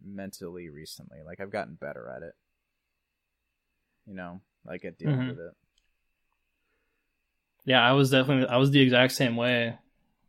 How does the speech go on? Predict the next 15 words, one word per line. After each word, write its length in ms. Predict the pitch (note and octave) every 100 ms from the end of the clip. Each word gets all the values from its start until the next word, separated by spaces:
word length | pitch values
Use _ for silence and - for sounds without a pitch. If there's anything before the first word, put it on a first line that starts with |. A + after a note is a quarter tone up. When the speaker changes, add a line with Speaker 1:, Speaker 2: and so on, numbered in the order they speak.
| -
Speaker 2:
whenever, 400 | C#3 B2 A#2 A2+
uh, 300 | A2+ A2 A2 - _ _ _ _ _ _ _ _ _ B2
like, 280 | A#2 - -
like, 200 | A#2+ B2
uh, 400 | A#2 A2+ G#2+ G#2+ - - - _ _ _ _ _ _ _ _
like, 120 | B2
I, 240 | C3 D3 - - -
my, 200 | D3 C#3 C#3
I, 220 | C#3+ C#3+ C#3+ -
I'm 160 | C#3+ D#3+
still 160 | - F3
friends 240 | D3 E3+
with 80 | D#3+
these 160 | C3
people, 540 | - C3+ D#3 - A#2+